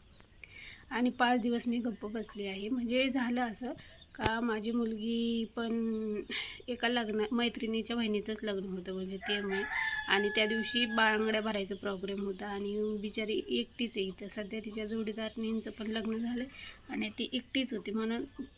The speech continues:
ती नवीनच तिथे राहायला आली होती. म्हणून मी म्हटलं, "जा." तर माझा नवरा म्हणतो, "बघ, दुसऱ्यांचं भलं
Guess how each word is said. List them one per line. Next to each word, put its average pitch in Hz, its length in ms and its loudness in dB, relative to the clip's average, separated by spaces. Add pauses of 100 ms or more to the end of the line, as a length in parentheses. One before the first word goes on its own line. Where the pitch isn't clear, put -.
(180)
ती 247 120 4
नवीनच 233 480 2
तिथे 214 200 -2
राहायला 190 280 0
आली 190 160 -2
होती. 190 220 -4
म्हणून 226 420 2
मी 262 180 4
म्हटलं, 214 460 2
"जा." 202 220 -2 (460)
तर 208 140 -2
माझा 208 240 2
नवरा 214 280 4
म्हणतो, 214 320 0
"बघ, 202 240 -2
दुसऱ्यांचं 226 500 0
भलं 220 260 2